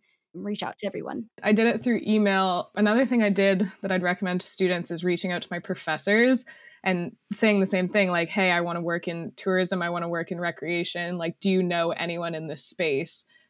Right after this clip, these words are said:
Speaker 2: who would be good to talk to?"
Speaker 1: That's fabulous advice. You've been doing work right from the beginning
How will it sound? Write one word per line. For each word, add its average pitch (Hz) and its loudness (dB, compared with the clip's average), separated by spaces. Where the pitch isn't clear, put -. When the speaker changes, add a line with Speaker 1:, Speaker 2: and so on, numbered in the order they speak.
Speaker 2:
who 160 0
would 175 -2
be 165 -6
good 156 -4
to 190 -6
talk - -4
to?" 143 -2
Speaker 1:
That's 233 -4
fabulous 202 -2
advice. 196 -4
You've 247 -2
been 285 6
doing 311 4
work 226 0
right 226 2
from 233 -2
the 214 0
beginning 196 0